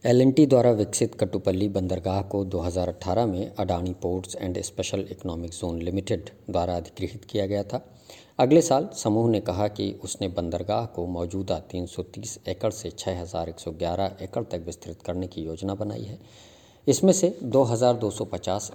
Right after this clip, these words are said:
एकड़ से अधिक भूमि समुद्र में खोदी गई रेत से ढकी जानी थी। दक्षिणी चेन्नई के लिए जयरामन का कहना है कि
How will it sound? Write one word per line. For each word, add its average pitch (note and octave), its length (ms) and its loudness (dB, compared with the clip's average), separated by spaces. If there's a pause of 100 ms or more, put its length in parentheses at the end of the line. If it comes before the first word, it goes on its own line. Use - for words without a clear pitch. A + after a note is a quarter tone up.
एकड़ A2 220 -2
से - 220 -8 (120)
अधिक F#2+ 240 -6
भूमि G#2+ 340 -4 (140)
समुद्र F#2+ 400 -6
में F2 140 -12
खोदी E2+ 260 -8
गई F2+ 200 -10
रेत F2+ 200 -4
से - 180 -12 (180)
ढकी G#2 260 -8
जानी F2+ 280 -8
थी। - 260 -10 (400)
दक्षिणी C3 360 6
चेन्नई A#2 360 6
के A2+ 140 2
लिए G2+ 240 4
जयरामन F#2+ 500 0
का F#2 140 -2
कहना F#2+ 340 0
है G#2 200 2
कि G#2 180 -4